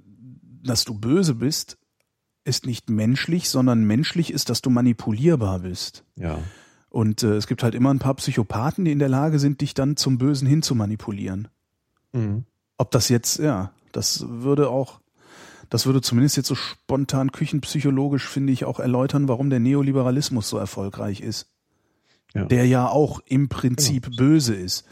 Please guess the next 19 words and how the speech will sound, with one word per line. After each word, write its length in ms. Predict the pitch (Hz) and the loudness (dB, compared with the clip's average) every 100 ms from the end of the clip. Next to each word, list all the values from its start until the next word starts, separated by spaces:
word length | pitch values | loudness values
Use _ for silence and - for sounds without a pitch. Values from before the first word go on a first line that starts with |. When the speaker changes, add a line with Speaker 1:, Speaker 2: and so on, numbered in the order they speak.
| - | -6
Speaker 2:
Ja, 240 | 101 82 | -4 -2
so 100 | 85 | -2
eine 120 | 85 | 0
Manipulation 760 | 92 104 - 113 107 135 117 90 | 2 0 2 0 2 0 0 -2
auch. 300 | 107 107 - 135 | -4 -8 -4 0
Speaker 1:
Ja. 180 | 123 - - | 0 -2 -8
Speaker 2:
Also 200 | 92 92 | -4 0
das, 200 | 95 92 | 0 0
was 100 | 101 | 0
die 100 | - | 0
F 100 | - | 0
D 80 | 98 | 0
P 200 | - 95 | 2 0
zum 120 | 117 | 0
Teil 180 | 110 110 | 0 2
erzählt, 280 | 110 113 104 | 2 2 0
das 120 | 98 | 0
ist 160 | 98 - | -2 -2
Manipulation. 760 | 95 - 120 120 196 156 104 | -2 0 -2 -2 -2 -4 -4